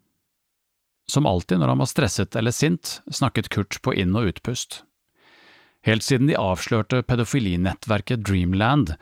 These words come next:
og Kurt Knudsen egenhendig var med på å grave opp barnegraver i hagen til lederen av nettverket på østkysten av England, og således skaffet seg nærmest legendestatus i Interpol, hadde han nådeløst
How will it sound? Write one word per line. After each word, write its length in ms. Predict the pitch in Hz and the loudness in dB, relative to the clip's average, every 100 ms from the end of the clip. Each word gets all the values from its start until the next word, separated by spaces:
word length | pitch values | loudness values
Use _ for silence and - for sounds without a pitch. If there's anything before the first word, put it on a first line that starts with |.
| - - - | -14 -20 -8
og 160 | - - | -6 -2
Kurt 220 | 113 - - | -2 -2 -2
Knudsen 640 | 98 - - 107 107 101 156 | -2 -2 -2 2 2 0 2
egenhendig 640 | 113 85 82 90 92 110 | 2 2 0 2 2 2
var 140 | 107 107 | 2 2
med 240 | 85 85 104 | 2 0 -2
på 140 | 104 | -2
å 40 | |
grave 400 | 101 127 90 82 | 2 2 2 0
opp 100 | 95 - | -2 -2
barnegraver 880 | 117 101 76 78 85 82 87 135 107 | 0 2 0 0 2 2 2 0 0
i 80 | 98 | 2
hagen 400 | 113 80 82 82 | 2 0 -2 -2
til 160 | 110 113 | 0 2
lederen 400 | 90 73 90 - | 0 0 -2 -2
av 160 | 110 | -2
nettverket 480 | 90 - 95 90 104 | -2 -2 -4 -2 -6
på 120 | 107 101 - | -4 -2 0
østkysten 580 | 127 - - 95 - 104 | -2 -2 -4 -4 -2 0
av 120 | - 101 | 0 0
England, 400 | 87 - 156 - - - - _ - | 0 0 -2 -6 -14 -20 -20 _ -2
og 120 | - | 2
således 560 | 110 98 107 160 - - | 4 4 4 2 -2 -4
skaffet 380 | - 127 95 98 | -2 -2 -2 0
seg 160 | 107 101 | 2 2
nærmest 420 | 92 98 - - | 2 0 -2 -4
legendestatus 1160 | 117 113 123 104 80 85 - 95 90 - 156 120 | -2 0 2 0 0 -4 0 0 0 -2 -2 0
i 80 | 110 90 | 0 0
Interpol, 480 | 80 101 185 170 - - - - - _ - | -2 0 0 -2 -6 -16 -20 -20 -20 _ -2
hadde 160 | 107 127 | 2 2
han 140 | 151 | 4
nådeløst 720 | 165 98 95 120 151 - - | 2 2 0 0 0 -4 -6